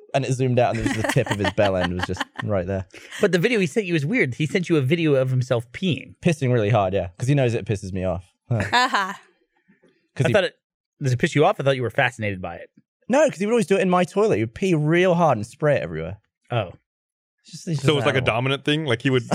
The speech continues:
Speaker 2: Alpha.
Speaker 4: <laughs> Yeah, he would, like, piss on your toilet and then
Speaker 2: That's how it marks his territory.
Speaker 4: Yeah, to make you
Speaker 1: Yeah.
Speaker 4: mad?
Speaker 1: I think so. And you found a really old picture that you sent me the other day.
Speaker 2: Oh, that's what I was saying. So, uh, Gavin posted that he was going through his drives, and I thought, "I'm gonna do the exact same thing." I just used it as,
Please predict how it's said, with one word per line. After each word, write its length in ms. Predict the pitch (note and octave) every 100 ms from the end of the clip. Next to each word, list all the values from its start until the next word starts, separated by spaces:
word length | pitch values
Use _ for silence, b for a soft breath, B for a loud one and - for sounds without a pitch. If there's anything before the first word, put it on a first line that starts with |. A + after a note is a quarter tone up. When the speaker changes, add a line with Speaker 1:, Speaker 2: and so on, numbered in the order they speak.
| -
Speaker 2:
Alpha. 360 | - - - -
Speaker 4:
<laughs> 80 | C4+
Yeah, 300 | F3 A#2+ A#2
he 60 |
would, 100 | C#3
like, 180 | C#3+ C3+
piss 220 | D#3 D#3 -
on 140 | C#3
your 120 | D3
toilet 380 | C#3 D3+ C#3+ E3 -
and 80 | C3+
then 80 | B2+
Speaker 2:
That's 40 |
how 60 | D#3
it 120 | -
marks 200 | D3 D3
his 100 | B2+
territory. 360 | - A3+ - A2+
Speaker 4:
Yeah, 80 | C3
to 100 | B2
make 180 | B2+
you 60 | C3+
Speaker 1:
Yeah. 60 | C3 C3+
Speaker 4:
mad? 120 | D#3+ _ _ _ _ _ C3+
Speaker 1:
I 40 |
think 140 | C3
so. 160 | A#2 G2+ - -
And 120 | D3+
you 80 | A3+
found 220 | F#4 G3
a 40 | A#2
really 300 | C#3 F#3+ G#2+
old 140 | A2
picture 400 | C3 A2 G#2+ G#2 - _ _ _ _ -
that 40 |
you 40 | B2
sent 220 | C3+ A2
me 80 | A#2
the 80 |
other 100 | A2+
day. 200 | A2 A2 - _ _ _ _ - -
Speaker 2:
Oh, 120 | G3+
that's 140 | D#3 E3+
what 40 |
I 20 |
was 60 | E3+
saying. 180 | E3+ A#2+
So, 360 | D3+ C#3+ A#2+
uh, 140 | C#3+ C#3
Gavin 560 | B2 D#3 D#3+ C#3+ C3 B B -
posted 280 | D#3+ D#3 C3+
that 60 |
he 80 | B2+
was 100 | C3
going 200 | A#2 C3
through 100 | B2+
his 100 | A#2+
drives, 340 | - C3 B2+ A2+
and 80 |
I 40 | B2
thought, 240 | B2 G2 -
"I'm 60 | -
gonna 100 | D4 F#3
do 60 |
the 60 | C#3
exact 320 | A#2+ C3+ B2+
same 120 | C3+
thing." 240 | C3+ C3+ A#2
I 40 |
just 180 | D3 B2+
used 220 | D3+ D3
it 80 | C#3
as, 240 | A#2+ A2